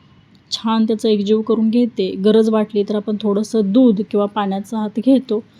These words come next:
परंतु इथे गरज वाटलेली नाही, कारण हे पीठ फोडून पुन्हा त्याचे गोळे बनवणार आहे आणि डब्यामध्ये घालून मी गावी घेऊन जाणार आहे.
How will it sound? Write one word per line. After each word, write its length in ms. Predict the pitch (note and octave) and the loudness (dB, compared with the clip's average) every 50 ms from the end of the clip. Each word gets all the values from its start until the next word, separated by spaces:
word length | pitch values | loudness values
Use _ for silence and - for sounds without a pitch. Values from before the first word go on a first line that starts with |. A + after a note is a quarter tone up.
| - _ _ _ _ | -20 _ _ _ _
परंतु 240 | G#3 G3+ G3+ F#3+ G#3+ | -4 -4 -2 0 -2
इथे 180 | G#3 G#3 A3+ G#3 | 0 0 2 2
गरज 260 | G3 G#3+ G#3 G#3 G#3+ | 4 4 4 4 2
वाटलेली 440 | G#3+ G#3+ G3+ - A3 G#3 G#3 G#3 G#3+ | 0 -2 -2 -4 -2 -2 0 0 0
नाही, 400 | A3+ A#3 A#3+ A#3 G3+ G3+ F#3+ G#3+ A3 - - _ _ _ _ _ _ _ _ _ _ _ _ _ _ _ _ _ _ _ _ _ | 0 0 0 -2 -2 -4 -6 -8 -10 -12 -18 _ _ _ _ _ _ _ _ _ _ _ _ _ _ _ _ _ _ _ _ _
कारण 200 | - A3+ G3+ G#3+ C#4 - | -6 -6 -4 -4 -6 -6
हे 180 | - - A#3+ B3 | -2 0 2 2
पीठ 240 | A#3+ - B3 A#3 A#3 - | 2 2 0 0 0 0
फोडून 400 | - C4 B3+ B3 A3+ G#3+ G3+ G3+ | 0 2 2 4 2 0 -2 -4
पुन्हा 300 | G3+ - A3+ G#3+ G#3+ G#3+ | -2 0 2 2 2 2
त्याचे 280 | G#3 A3+ A3 - A#3 G#3+ | 0 -2 -2 0 0 2
गोळे 260 | G3+ G#3+ G#3 G#3 G#3 | 2 4 4 4 4
बनवणार 420 | G#3 G#3+ G#3 G#3 G3+ G3+ G#3+ G#3+ A#3 | 2 2 0 -2 -2 -4 -4 -6 -4
आहे 300 | A#3+ A#3+ A#3 - A3 G#3 F#3 | -6 -6 -6 -6 -6 -6 -6
आणि 200 | - F3+ F#3 G3 | -6 -8 -8 -6
डब्यामध्ये 540 | F#3+ G3+ G#3 G3+ G#3+ G#3+ A3 A3 G3 G3+ A#3+ | -6 -6 -6 -6 -6 -4 -4 -4 -2 0 0
घालून 360 | A3+ B3+ C4 C4 B3 A#3 C4+ C4+ - - _ _ _ _ _ _ _ _ _ | 2 4 4 4 4 4 2 -2 -4 -12 _ _ _ _ _ _ _ _ _
मी 120 | A3+ G#3 G3+ | -2 0 2
गावी 300 | G3+ G#3+ G#3 G3+ G3 G3 | 2 2 2 2 0 0
घेऊन 260 | F#3+ G3+ G#3 G#3 G3+ | 0 0 0 0 0
जाणार 320 | G3 G#3+ G3 F#3+ F#3 F#3 G3+ | 0 0 -2 -2 -4 -4 -6
आहे. 240 | G3 G3 F#3 F#3 | -6 -6 -6 -6